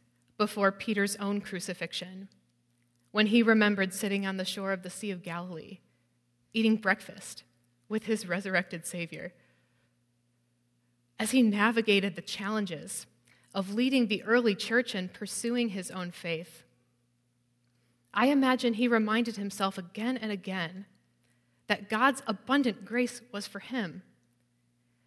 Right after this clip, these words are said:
and for all those he ministered to and with.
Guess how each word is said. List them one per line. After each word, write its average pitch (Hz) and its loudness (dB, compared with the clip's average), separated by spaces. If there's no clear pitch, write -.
and 226 2
for - -4
all 240 -2
those 175 -4
he 220 -6
ministered 202 -6
to 226 -8
and 175 -10
with. 160 -12